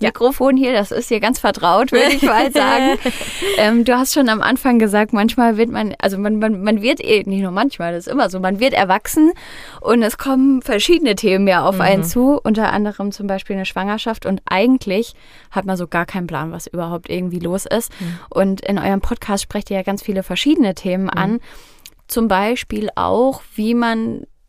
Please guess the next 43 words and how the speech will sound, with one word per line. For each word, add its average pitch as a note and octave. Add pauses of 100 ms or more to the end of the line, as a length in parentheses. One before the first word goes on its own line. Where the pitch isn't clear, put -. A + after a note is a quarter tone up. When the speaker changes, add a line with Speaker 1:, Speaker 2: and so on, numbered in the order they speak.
(320)
Speaker 2:
sich G#3+
die G3+
Finanzierung B3+
mit G#3+
einem G3+
Kind G#3
Speaker 1:
Mhm. G3
Speaker 2:
vorstellen F#3
kann, A3+ (680)
ähm, F#3+
um G3+
da F#3
aufzuklären. G3+ (300)
Vielleicht -
magst A#3+
du A#3
da G#3+
kurz -
noch F#3+
was F#3
drüber F3+
erzählen, E3+
über E3+
den F3
Podcast. - (360)
Speaker 1:
Ich F#3
find's A#3
halt F#3
super A3
spannend, G3+ (200)
dass, -
äh, F3
Geburtshilfe G3+
wird F#3
ja -
oft -
so -
als -
Nische -
eingelegt, B3+
als G#3
Speaker 2:
Mhm. A3
Speaker 1:
Nischenthema. A#3+